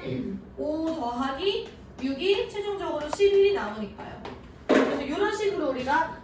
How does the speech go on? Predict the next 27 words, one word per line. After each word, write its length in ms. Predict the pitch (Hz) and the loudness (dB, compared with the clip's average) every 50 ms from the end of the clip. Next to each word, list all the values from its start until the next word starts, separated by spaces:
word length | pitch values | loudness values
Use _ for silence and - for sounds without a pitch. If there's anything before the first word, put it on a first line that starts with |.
| - | -14
둘 260 | - 302 302 320 349 - | -8 -4 -2 0 2 4
다 140 | 453 - - | 4 4 4
만족시키는 840 | 392 - 240 240 - 349 339 349 - 403 392 - 349 330 330 277 | 4 2 0 -2 -4 -6 -6 -4 -2 -2 -2 -2 -4 -6 -6 -6
X랑 460 | 254 - - - - 294 294 294 254 233 | -6 -8 -8 -8 -6 -4 -4 -2 0 0
Y를 420 | 214 208 214 214 233 339 392 440 | 0 0 2 2 2 4 2 2
찾아내면 520 | 403 415 453 453 453 453 403 381 320 311 302 | 2 2 2 2 2 2 0 -2 -4 -4 -6
되는 260 | 262 233 214 208 214 | -6 -6 -8 -8 -8
거야. 140 | 190 180 - - - - - - - - - - | -8 -10 -10 -12 -14 -16 -20 -20 -20 -16 -8 -4
답을 280 | 269 285 - 370 403 | -2 0 2 2 2
쓸 220 | 427 - 466 453 - | 2 4 4 4 4
때는 280 | 466 453 440 427 349 349 | 4 4 4 2 0 0
그럼 260 | 330 320 302 302 262 240 | 0 0 0 0 0 0
우리는 460 | 240 247 247 247 370 302 254 - - - - - - - - | -2 -2 -2 -2 -2 0 -2 -2 -4 -10 -12 -14 -12 -8 -6
오 180 | 277 294 294 | -4 -4 -4
콤마 320 | - 415 403 370 359 381 415 427 440 453 466 - - - - - - - - | -2 -2 -2 -2 2 4 6 6 6 6 4 0 -4 -10 -12 -14 -14 -12 -8
이가 420 | - 277 269 320 370 381 403 403 - 269 | -6 -4 0 2 4 6 6 4 2 0
이 120 | 269 269 | -4 -8
친구의 400 | - - 370 370 359 349 339 339 | -8 -8 -8 -8 -4 -2 -2 0
해가 280 | 339 415 480 494 508 508 | 2 2 2 4 4 4
된다라고 680 | - - 359 320 311 - - 233 - - - - - | 2 2 0 4 6 6 6 6 4 2 0 -2 -4
답을 180 | 226 196 - 220 | -6 -8 -8 -8
쓰시면 480 | 226 - 349 349 392 403 392 339 330 247 | -8 -8 -8 -8 -6 -6 -6 -6 -6 -6
돼요. 220 | 240 196 - - - - | -6 -6 -8 -8 -8 -10
괜찮을까요? 840 | 240 226 - 277 269 262 254 233 - 226 240 302 339 339 349 - - - - - - | -10 -10 -8 -8 -8 -8 -8 -10 -8 -4 0 0 0 0 -2 -6 -12 -16 -18 -16 -12
네, 200 | - 202 202 - - - | -12 -10 -10 -10 -8 -6
육 180 | - 156 - | -6 -6 -4
번. 380 | - - - 240 349 381 392 - | -2 0 2 2 2 2 0 -2